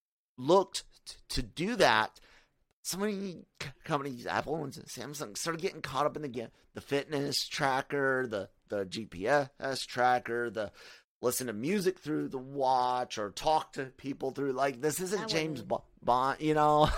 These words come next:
Speaker 1: <laughs> Um,
Speaker 2: <laughs> God.
Speaker 1: and I, I don't
Speaker 2: Yeah.
Speaker 1: know why some, some people would be like, "This is very, very cool, but having a Bluetooth head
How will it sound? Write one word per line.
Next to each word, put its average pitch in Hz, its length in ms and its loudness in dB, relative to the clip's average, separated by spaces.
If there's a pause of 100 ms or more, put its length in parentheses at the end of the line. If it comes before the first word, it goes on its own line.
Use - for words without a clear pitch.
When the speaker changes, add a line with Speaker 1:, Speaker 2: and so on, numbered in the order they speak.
(140)
Speaker 1:
<laughs> 185 300 4 (520)
Um, 139 680 8 (260)
Speaker 2:
<laughs> - 360 -12
God. 240 160 -12 (1120)
Speaker 1:
and 196 220 8 (120)
I, 226 160 8
I 180 120 6
don't 247 160 4
Speaker 2:
Yeah. 170 40 -6
Speaker 1:
know 165 140 8
why 131 380 2
some, 180 500 -2
some 170 360 2 (140)
people 131 260 -2
would 127 140 -2
be 127 120 -4
like, 120 200 0 (460)
"This 240 220 2
is 107 180 -6
very, 127 560 2
very 131 380 0 (140)
cool, 98 480 -6 (140)
but 117 340 4
having 120 360 0
a 95 60 -4
Bluetooth 117 640 -6
head 151 260 0